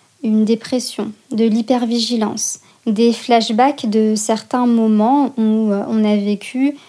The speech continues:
des violences racistes, un sentiment de honte, des cauchemars fréquents. Il y a d'autres symptômes, mais je vais pas faire la liste complète de tous les symptômes ici. Le docteur Walter Howard Smith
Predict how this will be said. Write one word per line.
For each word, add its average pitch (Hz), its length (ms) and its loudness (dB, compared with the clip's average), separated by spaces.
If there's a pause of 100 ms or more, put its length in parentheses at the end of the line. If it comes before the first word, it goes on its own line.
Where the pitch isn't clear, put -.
(460)
des 220 160 0
violences 214 440 0
racistes, - 580 -10 (400)
un 226 140 2
sentiment 220 580 0
de 214 280 0
honte, 247 420 -4 (480)
des 226 180 0
cauchemars 233 460 -2
fréquents. - 420 -10 (680)
Il 233 40 -6
y 220 40 -2
a 208 40 0
d'autres 269 360 0
symptômes, 247 540 2
mais 240 100 4
je 220 120 -2
vais 208 80 0
pas 254 140 4
faire 247 220 -4
la 214 100 0
liste 226 440 -2
complète 247 640 -4
de 220 200 -4
tous 220 200 -6
les 247 120 0
symptômes 233 520 -2
ici. - 260 -8 (1120)
Le 226 240 4
docteur 294 720 2
Walter 247 600 2 (140)
Howard 233 380 0
Smith - 500 -4